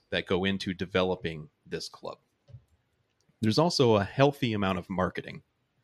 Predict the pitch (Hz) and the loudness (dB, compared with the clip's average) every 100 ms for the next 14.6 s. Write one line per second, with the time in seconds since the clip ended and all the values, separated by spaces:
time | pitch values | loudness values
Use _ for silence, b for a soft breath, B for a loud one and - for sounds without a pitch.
0 | _ 92 85 98 - 104 92 92 87 90 | _ -4 0 0 0 -2 -2 -2 -2 -4
1 | 101 95 90 107 98 95 90 87 90 90 | -2 -2 2 2 2 0 -2 -4 -4 0
2 | 117 - - 107 104 B B B B B | 0 -2 -8 -10 -12 B B B B B
3 | B B 76 76 82 78 87 82 80 - | B B -6 -4 -6 -4 -4 -4 -6 -6
4 | 80 - 82 78 76 b b b b - | -8 -4 -4 -4 -6 b b b b -2
5 | 85 85 78 78 80 78 73 71 - 160 | 0 2 0 -2 -2 -4 -6 -6 -8 -8
6 | - - 123 - 107 85 92 71 62 80 | -4 2 4 4 0 0 0 -2 -4 -6
7 | - - 92 - 82 95 78 78 82 95 | -8 -10 -8 -4 -2 -4 -4 -2 -2 -2
8 | 82 78 78 82 85 113 110 85 - - | -4 -6 -4 2 4 4 4 0 0 -4
9 | _ _ _ - 90 85 - 87 87 87 | _ _ _ -8 -4 0 2 2 2 0
10 | 85 85 85 87 80 80 - 80 78 78 | -2 -4 -6 -4 -4 -4 -4 -6 -4 -4
11 | - - - 90 73 76 - 107 110 101 | -6 -10 -4 -6 -4 -4 4 4 6 4
12 | 98 - 95 - 78 82 80 - 87 80 | 2 0 -4 -4 -6 -4 -4 -6 -6 -8
13 | 73 73 - - 90 85 82 - - - | -8 -6 -2 0 0 -2 -6 -10 -14 -12
14 | - - 98 - 143 | -12 -6 -6 -2 -6